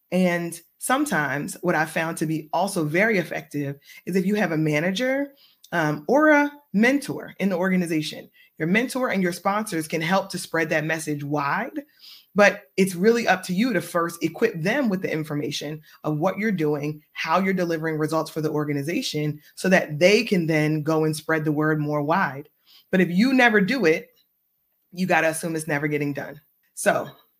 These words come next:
I said a lot. <laughs> We covered a lot of bases. There were lots of unpopular opinions, but I wanted to make sure that I was super honest, because I've also found that I know that Black women are trying to negotiate. I know that all women of color and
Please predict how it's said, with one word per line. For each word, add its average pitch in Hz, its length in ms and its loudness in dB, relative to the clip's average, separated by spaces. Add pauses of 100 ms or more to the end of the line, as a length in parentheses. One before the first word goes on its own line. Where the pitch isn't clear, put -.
(160)
I 180 100 2
said 185 240 4
a 180 60 6
lot. 143 280 0 (320)
<laughs> 190 180 -2
We 233 140 6
covered 208 300 6
a 214 60 4
lot 196 180 6
of 180 100 0
bases. 170 480 0 (300)
There 190 120 2
were 165 120 2
lots 170 520 0
of 185 160 -2
unpopular 185 760 -2
opinions, 156 680 -4
but 185 80 0
I 170 80 4
wanted 180 380 0
to 208 80 -2
make 180 200 -2
sure 170 240 -4
that 165 120 -2
I 165 80 2
was 170 100 -6
super - 500 -8
honest, 165 540 -4 (320)
because 202 460 -2
I've 185 140 -2
also 240 300 0
found 185 360 2
that 175 180 0
I 208 140 0
know 208 300 0
that 175 140 -2
Black 165 280 -2
women 170 260 -6
are 156 140 0
trying 185 560 -2
to 185 100 -8
negotiate. 151 720 -6 (340)
I 156 80 -6
know 165 280 -2
that 160 340 -2
all 214 260 2
women 170 240 -2
of 147 80 -6
color 143 400 -4
and 147 460 -4